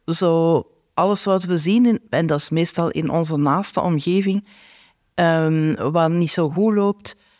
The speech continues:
waar mensen het moeilijk hebben, van daarvoor te gaan zorgen. En er zit een spanning op tussen die liefdadigheid en rechtvaardigheid, omdat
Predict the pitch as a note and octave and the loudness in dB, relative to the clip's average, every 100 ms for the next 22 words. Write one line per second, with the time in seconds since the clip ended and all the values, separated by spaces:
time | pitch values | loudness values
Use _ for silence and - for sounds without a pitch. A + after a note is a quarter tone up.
0 | _ - E3 E3+ D#3+ D3+ G#3 G#3+ A#3 A#3+ | _ -2 0 2 0 0 0 2 2 4
1 | A3 - G3+ G3 F#3+ - _ - - D#3+ | 2 2 0 2 -2 -4 _ -8 -2 0
2 | D#3+ E3+ E3+ D#3+ E3 D#3+ - D#3 C#3+ C#3 | 0 0 0 -2 0 -2 -2 -4 -2 -2
3 | C3 C#3+ B2+ - - - _ _ _ _ | -2 -2 -4 -8 -16 -18 _ _ _ _
4 | _ _ - F3+ F3+ F3 E3 E3 F#3+ F3+ | _ _ -2 0 2 0 0 0 0 0
5 | D3 - G3+ A3 A3 F#3+ - F#3+ F3+ F3+ | 0 0 2 2 2 -2 -2 -2 0 0
6 | E3+ - E3+ D#3+ D#3 - - _ _ - | 0 -2 -2 0 -2 -4 -10 _ _ -4
7 | D#3 F3 G3 F3+ E3+ E3 F#3 D#3+ D#3 - | 0 0 0 0 0 0 -2 -2 -2 -2
8 | C#3 C#3 D#3 F#3 - F3+ F3 E3+ - E3 | -2 0 -2 -4 -4 -2 -2 -4 -2 -2
9 | E3 E3 D3+ | -2 -2 -2